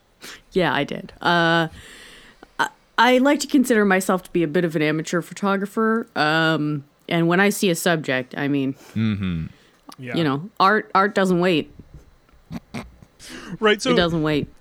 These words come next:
Speaker 3: you have, uh, it sounds like several employees at this bakery.
Speaker 1: Oh, yeah. Uh, well, listen, w-, because it's a
Speaker 3: I am
Speaker 1: bakery,
Speaker 2: I'm
Speaker 1: you know,
Speaker 2: listening too.
Speaker 1: there's a, what's that? Sorry?
Speaker 2: Oh, we're listening.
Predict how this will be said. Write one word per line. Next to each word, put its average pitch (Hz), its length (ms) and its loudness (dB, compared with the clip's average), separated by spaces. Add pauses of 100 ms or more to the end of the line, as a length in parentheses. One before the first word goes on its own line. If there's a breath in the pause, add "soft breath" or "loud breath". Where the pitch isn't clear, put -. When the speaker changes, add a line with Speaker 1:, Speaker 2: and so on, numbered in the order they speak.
(200)
Speaker 3:
you 208 180 2
have, 226 300 2
uh, 160 240 6
it 156 80 -4
sounds 220 160 0
like - 140 -2
several 190 360 0
employees 220 420 -4
at 113 80 -14
this 110 100 -16
bakery. 104 460 -12 (800 loud breath)
Speaker 1:
Oh, 240 160 4
yeah. 165 300 2 (100)
Uh, 202 200 6
well, 262 360 2 (380 loud breath)
listen, 220 420 0 (640)
w-, - 300 -10 (840 loud breath)
because 254 320 2
it's 262 180 0
a 208 80 2
Speaker 3:
I 139 120 6
am 208 100 4
Speaker 1:
bakery, 220 600 2
Speaker 2:
I'm - 160 -4
Speaker 1:
you 196 80 6
know, 185 100 6
Speaker 2:
listening 180 240 4
too. 190 120 4
Speaker 1:
there's 214 220 6
a, 196 280 2 (300)
what's 254 220 2
that? 294 260 0
Sorry? 277 300 0 (480)
Speaker 2:
Oh, 117 120 2
we're 131 120 4
listening. 110 360 -2